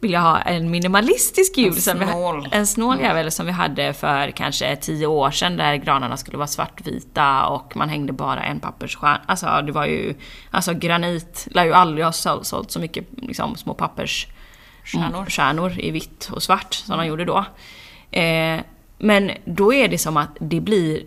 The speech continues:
Speaker 1: då blir det ju
Speaker 2: Så deppigt.
Speaker 1: så jävla deppigt.
Speaker 2: Man bara, "Vi har ingenting." Nej,
Speaker 1: Nej.
Speaker 2: verkligen ingenting har
Speaker 1: Nej.
Speaker 2: vi.
Speaker 1: Nej, och det blir bark att
Speaker 2: Ja.
Speaker 1: äta.
Speaker 2: <gasps>
Speaker 1: Lite den.
Speaker 2: Mm.
Speaker 1: Eh, men då tänker jag, ja, då var det ju högkonjunktur.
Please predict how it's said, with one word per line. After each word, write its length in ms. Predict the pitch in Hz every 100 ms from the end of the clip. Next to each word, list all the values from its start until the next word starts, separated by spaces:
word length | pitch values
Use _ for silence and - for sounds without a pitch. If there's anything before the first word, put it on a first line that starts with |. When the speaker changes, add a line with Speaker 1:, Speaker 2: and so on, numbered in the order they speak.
| -
Speaker 1:
då 120 | 175
blir 180 | 202 165
det 80 |
ju 80 | 147
Speaker 2:
Så 140 | 147 -
deppigt. 340 | - - 151 -
Speaker 1:
så 80 |
jävla 280 | 175 170 165
deppigt. 420 | 196 196 - - -
Speaker 2:
Man 160 | 202 214
bara, 100 | 160
"Vi 80 | 180
har 160 | 196
ingenting." 720 | - 151 139 139 131 143 135 151
Nej, 380 | 185 160 175 - - - -
Speaker 1:
Nej. 140 | - 175
Speaker 2:
verkligen 220 | 160 147
ingenting 460 | 170 143 139 139 147
har 80 | 165
Speaker 1:
Nej. 200 | 160 - - -
Speaker 2:
vi. 60 |
Speaker 1:
Nej, 180 | 196 190 -
och 140 | 190 180
det 100 | 180
blir 160 | 175
bark 600 | 156 139 175 170 - - - -
att 80 | 254
Speaker 2:
Ja. 100 | 208
Speaker 1:
äta. 300 | 220 - 175 - 370 392
Speaker 2:
<gasps> 300 | - - -
Speaker 1:
Lite 220 | 185 -
den. 260 | 170 175 160
Speaker 2:
Mm. 200 | 214 185 - - -
Speaker 1:
Eh, 460 | 170 160 160 160 -
men 120 | 180
då 60 | 180
tänker 340 | 180 165 147
jag, 80 | 147
ja, 220 | 117 170
då 80 | 165
var 220 | 165 180 -
det 80 |
ju 60 | 196
högkonjunktur. 600 | 214 - - - - -